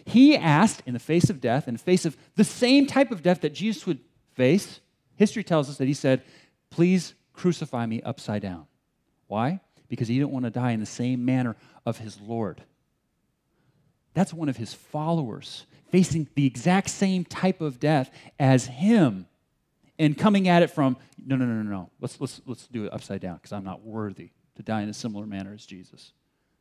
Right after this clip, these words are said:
So then what gives? Why would Jesus, I mean, do you see how differently he faces death here? Verses thirty-four and thirty, uh, thirty-three and thirty-four.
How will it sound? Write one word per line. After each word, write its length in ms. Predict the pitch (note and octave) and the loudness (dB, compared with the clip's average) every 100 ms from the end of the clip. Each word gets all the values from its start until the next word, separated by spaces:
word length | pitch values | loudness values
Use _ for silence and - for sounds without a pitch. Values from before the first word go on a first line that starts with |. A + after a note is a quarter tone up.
| _ _ _ _ _ | _ _ _ _ _
So 140 | - A#3+ | -6 -2
then 180 | B3 | 0
what 240 | A3 C#4 - | 0 -2 0
gives? 760 | C4 C4 A3 A2+ - - - _ _ _ _ _ | 2 6 4 2 -6 -20 -20 _ _ _ _ _
Why 260 | C#3+ G3+ C4+ | 2 4 4
would 220 | C4+ G#3+ | 4 0
Jesus, 540 | D3 G3+ C4+ G#3 F3 - | -4 2 4 6 2 0
I 60 | |
mean, 100 | F#3+ | 0
do 60 | G3 | 0
you 80 | C4+ | 0
see 260 | - C4+ | 2 4
how 300 | A#3 B3 F3+ - C#3 | 6 4 4 -2 4
differently 580 | G3 - G#3+ G#3+ A#3+ - _ | 4 4 -2 -4 -4 -6 _
he 140 | - G3 | -2 -2
faces 500 | - F3+ F#3 F#3+ C#3+ | 2 2 2 -4 -2
death 260 | D#3 E3+ | -2 -2
here? 220 | G#3+ C#4 - _ _ _ _ _ _ _ - | -2 -2 -4 _ _ _ _ _ _ _ 0
Verses 300 | D3 D#3 E3+ | 4 4 2
thirty-four 420 | F#3+ F#3+ - F#3 | 0 0 0 -2
and 80 | F3+ | 0
thirty, 300 | F#3 F#3 F3+ - _ | 0 0 -2 -8 _
uh, 140 | D#3+ C3+ | 2 2
thirty-three 380 | F#3 F3+ F#3 | 2 0 -2
and 80 | E3 | -2
thirty-four. 340 | F3+ E3+ G3 | -2 0 -2